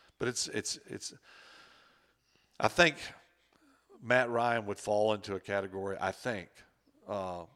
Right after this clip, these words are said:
of the minority now. I think more guys are, are, are looking, uh, or examining how long they wanna play, or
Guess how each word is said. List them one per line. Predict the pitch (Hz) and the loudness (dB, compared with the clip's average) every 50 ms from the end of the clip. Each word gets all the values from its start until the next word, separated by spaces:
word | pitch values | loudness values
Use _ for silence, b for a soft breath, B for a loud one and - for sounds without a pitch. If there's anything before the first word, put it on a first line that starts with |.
| _ _ _ _ _ _ _ _ _ _ - | _ _ _ _ _ _ _ _ _ _ -12
of | - 98 92 | -12 -12 -10
the | 95 | -8
minority | 95 95 95 95 92 92 95 95 95 90 - 82 78 - _ _ _ - | -6 -4 -4 -4 -4 -4 -4 -4 -4 -6 -6 -12 -16 -16 _ _ _ -12
now. | 90 90 87 80 78 - _ - | -10 -10 -10 -10 -12 -14 _ -12
I | 92 95 | -12 -10
think | - - 113 110 101 | -8 -6 -8 -8 -6
more | 107 107 104 104 95 | -6 -6 -6 -4 -2
guys | 101 95 95 95 95 90 95 | -2 -2 0 0 -2 -4 -6
are, | 95 90 90 80 - _ _ _ _ - | -8 -10 -10 -12 -16 _ _ _ _ -18
are, | 90 - - - _ _ - - - | -16 -16 -16 -16 _ _ -20 -16 -10
are | 90 87 85 | -10 -8 -8
looking, | 87 90 95 101 95 - 107 95 87 85 85 _ _ _ _ _ _ _ _ _ _ - _ _ - - | -8 -6 -6 -6 -6 -8 -14 -16 -18 -20 -20 _ _ _ _ _ _ _ _ _ _ -20 _ _ -16 -16
uh, | - - - - _ - - | -16 -16 -16 -20 _ -16 -12
or | 90 90 92 | -8 -6 -6
examining | 90 90 90 98 98 98 95 95 90 90 87 85 85 87 _ _ _ _ _ _ _ _ _ _ _ _ _ _ _ _ _ _ | -6 -6 -6 -4 -4 -4 -6 -8 -10 -16 -16 -18 -20 -20 _ _ _ _ _ _ _ _ _ _ _ _ _ _ _ _ _ _
how | - - 104 110 | -4 0 2 2
long | 107 101 101 101 92 | 2 2 -2 -4 -4
they | 90 92 | -8 -8
wanna | 90 90 92 87 | -8 -8 -10 -10
play, | - - - 90 90 92 90 92 | -10 -8 -6 -6 -4 -4 -6 -6
or | 87 87 92 92 | -8 -10 -12 -14